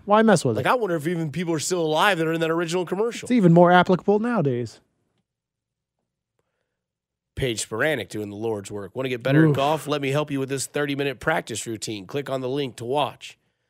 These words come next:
Speaker 2: Hell of a photo. I introduced her to Jay Binkley. His quote, "Hottest girl in the world."
Speaker 1: I mean, I can't argue with him.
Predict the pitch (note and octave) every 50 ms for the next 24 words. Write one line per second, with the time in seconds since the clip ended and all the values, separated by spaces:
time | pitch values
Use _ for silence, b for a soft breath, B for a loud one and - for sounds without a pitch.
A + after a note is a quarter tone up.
0 | _ _ - - C3+ C3+ B2+ A#2 G#2 - - C3 A#2+ G#2 G2+ - b b b b
1 | b b b D3 F3+ F#3+ F3+ D#3+ E3+ F3 D#3+ - - F3+ E3 D#3 C#3+ B2 D#3 D#3+
2 | D#3 C#3+ D#3+ E3 E3+ E3 F#3+ G3 G3 G3+ - _ _ _ _ _ _ _ _ _
3 | _ - D#3 F3 D#3+ - - - - E3 E3+ F#3+ - - _ _ _ _ _ _
4 | _ _ _ _ _ - - D#3 E3 G#3 G3 D#3+ - - F#3 F#3+ F#3 F#3 F#3 F3+
5 | F#3 F3 C3 G2 - _ _ _ _ _ _ _ _ _ _ _ _ _ _ _
6 | _ _ _ - _ b b b b b b b b _ _ _ _ - D#3+ C3+
7 | C3 B2+ C3 C3 - D#3 D3+ C#3+ D#3 F3+ G3+ G3+ F3 D3 C3+ C3 B2 C3 C3